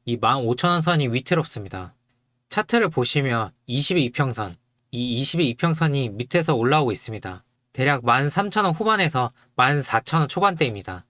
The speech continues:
주가가 여기까지 밀렸을 때 더 이상 빠지지 않고 아래 꼬리를 달면서 지지해주는 모습을 확인해야 합니다. 이때가 바로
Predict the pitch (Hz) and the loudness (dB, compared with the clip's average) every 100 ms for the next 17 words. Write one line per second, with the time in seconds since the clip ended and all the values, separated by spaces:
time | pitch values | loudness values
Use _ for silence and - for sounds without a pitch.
0 | _ _ _ _ - - _ _ - 131 | _ _ _ _ -20 -20 _ _ -8 -2
1 | 160 143 127 123 165 175 170 147 120 135 | 2 2 4 4 4 2 2 2 2 2
2 | 120 120 - 113 90 - - 135 139 127 | 0 -4 -2 -2 -4 -6 0 2 2 2
3 | 170 170 170 160 107 - 120 107 - _ | 2 2 0 0 0 -4 -4 -4 -6 _
4 | - 101 127 160 165 160 147 - 120 123 | -2 2 2 0 0 0 0 -2 -2 0
5 | 123 123 110 - - - 135 135 170 160 | 0 -2 -2 -8 -12 -6 -4 -2 2 2
6 | 165 170 156 117 113 - 120 123 156 156 | 2 2 2 0 -4 -2 0 0 0 0
7 | 143 151 131 113 92 92 _ _ _ _ | 2 0 -2 -8 -10 -14 _ _ _ _
8 | _ _ - 120 - 143 135 113 127 | _ _ -12 -6 0 2 2 2 0